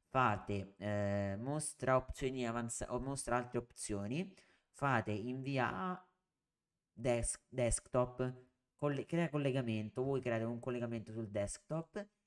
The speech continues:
Ed eccolo qua il nostro easy anti-cheat. Adesso noi cosa dobbiamo fare? Dobbiamo andare su proprietà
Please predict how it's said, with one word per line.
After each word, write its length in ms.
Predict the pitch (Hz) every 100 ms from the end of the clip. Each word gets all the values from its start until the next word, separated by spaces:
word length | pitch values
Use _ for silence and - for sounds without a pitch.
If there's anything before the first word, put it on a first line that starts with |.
| _
Ed 140 | 143
eccolo 400 | 131 123 135 127
qua 380 | 127 117 120 - -
il 140 | 120
nostro 360 | 117 113 - 113
easy 160 | 107
anti-cheat. 680 | 113 113 107 104 98 117 117 - _ _
Adesso 340 | - 147 170 156
noi 100 | 151
cosa 180 | 147 139
dobbiamo 300 | 139 135 123
fare? 380 | 110 101 104 -
Dobbiamo 220 | 127 131
andare 440 | 131 113 101 101
su 400 | - - 107 92 _ _ _ _ _ _ _
proprietà 640 | - 127 117 104 127 -